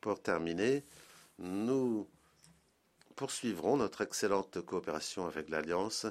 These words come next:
et nous attendons la visite du secrétaire général en Roumanie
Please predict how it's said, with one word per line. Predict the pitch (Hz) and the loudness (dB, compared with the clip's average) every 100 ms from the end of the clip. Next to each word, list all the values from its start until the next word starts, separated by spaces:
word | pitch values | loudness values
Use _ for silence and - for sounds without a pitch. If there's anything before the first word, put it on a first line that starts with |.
| - - - - - | -6 -18 -20 -20 -8
et | 95 98 101 - _ - | -2 0 0 -4 _ -14
nous | 90 85 87 87 - - _ - - _ _ _ - | -12 -10 -12 -14 -20 -20 _ -20 -20 _ _ _ -4
attendons | 92 95 - 95 85 104 131 | -2 0 2 2 4 4 4
la | 87 | 2
visite | 85 92 143 110 | 0 -4 -4 -6
du | 85 | -8
secrétaire | 82 110 - 101 104 87 | -6 -4 0 0 2 0
général | 80 82 76 92 127 - | -2 -2 2 4 4 0
en | 92 | -4
Roumanie | 87 101 90 82 104 | -2 0 2 0 -2